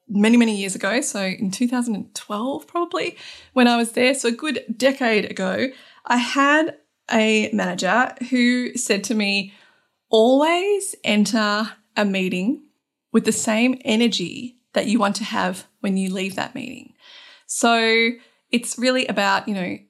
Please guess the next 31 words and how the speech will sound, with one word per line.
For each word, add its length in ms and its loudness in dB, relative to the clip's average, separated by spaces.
if 120 0
you 80 4
want 120 6
to 80 2
go 180 0
to 100 -2
a 40 -4
meeting, 400 -10
and 100 2
it 80 0
could 80 -4
be 100 2
a 40 4
meeting 260 4
with 100 -2
anyone. 320 -4
It 40 -18
could 120 -2
be 100 0
a 40 0
meeting 240 0
with 140 -8
a 20 -8
mortgage 340 0
broker. 380 -4
It 80 -14
could 100 -8
be 100 -4
a 40 -4
meeting 420 -4
with 360 -4